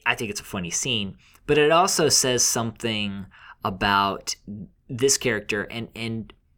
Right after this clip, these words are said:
it lets him, it lets him let down his guard a bit.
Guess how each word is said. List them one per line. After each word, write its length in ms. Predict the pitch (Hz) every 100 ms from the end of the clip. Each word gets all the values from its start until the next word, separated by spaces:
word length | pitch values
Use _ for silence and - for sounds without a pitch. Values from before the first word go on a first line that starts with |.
| _ _ -
it 100 | 175
lets 220 | 196 208
him, 260 | 226 180 - _ _ _ _ _ _ _ _ _ _ _
it 100 | 175
lets 220 | 180 220
him 160 | 254 175
let 280 | 131 180 196
down 220 | 143 131
his 220 | 120 104
guard 680 | 92 98 104 92 - 78 - - _ _ -
a 80 | 101
bit. 500 | 95 78 - -